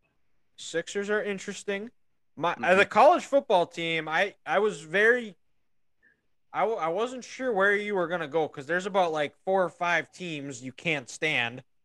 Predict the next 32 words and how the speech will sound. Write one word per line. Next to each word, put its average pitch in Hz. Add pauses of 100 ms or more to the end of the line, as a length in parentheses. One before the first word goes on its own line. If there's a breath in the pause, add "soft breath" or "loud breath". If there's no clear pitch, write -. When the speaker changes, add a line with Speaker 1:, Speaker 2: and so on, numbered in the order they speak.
(200)
Speaker 1:
I 143
thought 170
it -
could 190
have 156
Speaker 2:
Oh. -
Speaker 1:
been, 135
I 151
could 202
have, 185
could 196
have 185
went 170
Nebraska. 170 (540)
It 135
could -
have 156
went 143
Miami. 151
It 202
could 170
have 156
went 156
U 156
S 139
C. 175
It 247
could 170
have 165
went 165
Iowa 151
State. 175